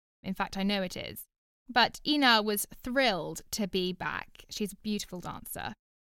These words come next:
How great must it be to be able to have the space to move properly in a studio with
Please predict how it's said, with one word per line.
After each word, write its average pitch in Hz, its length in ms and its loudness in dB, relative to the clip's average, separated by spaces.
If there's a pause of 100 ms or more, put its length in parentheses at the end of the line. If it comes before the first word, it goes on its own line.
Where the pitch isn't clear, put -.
(280)
How 339 260 8
great 302 280 4
must 254 240 0
it 226 100 -6
be 254 320 0
to - 140 -6
be 220 120 2
able 220 120 0
to - 80 -10
have 214 100 -12
the 214 80 -6
space 233 440 2
to - 100 -4
move 196 180 -2
properly 254 360 -2
in 202 80 0
a 190 60 -4
studio 247 720 0
with 190 220 -4